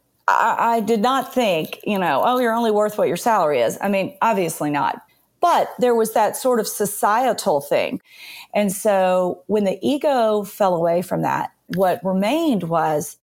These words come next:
"I wanna get up in the morning and be excited to do something I'm passionate about that is creative." And I'm a very creative person. And that actually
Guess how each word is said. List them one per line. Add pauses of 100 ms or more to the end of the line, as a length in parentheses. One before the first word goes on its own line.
(140)
"I
wanna
get
up (280)
in
the
morning
and
be
excited
to
do
something
I'm
passionate
about (380)
that
is
creative." (380)
And
I'm
a
very
creative
person.
And (340)
that
actually